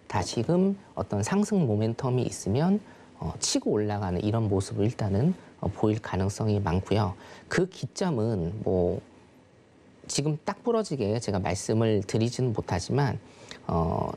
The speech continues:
제가 세 가지 포인트를 저번 주에 일단은 잡아드렸습니다. 세 가지 포인트,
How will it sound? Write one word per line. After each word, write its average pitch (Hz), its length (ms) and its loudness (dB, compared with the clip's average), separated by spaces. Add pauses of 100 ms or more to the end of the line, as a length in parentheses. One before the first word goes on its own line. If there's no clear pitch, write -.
제가 104 320 2
세 220 160 0
가지 247 200 0
포인트를 123 600 0
저번 98 300 0
주에 87 180 0
일단은 85 360 0
잡아드렸습니다. 87 800 -4 (340)
세 - 160 2
가지 170 200 2
포인트, 104 720 0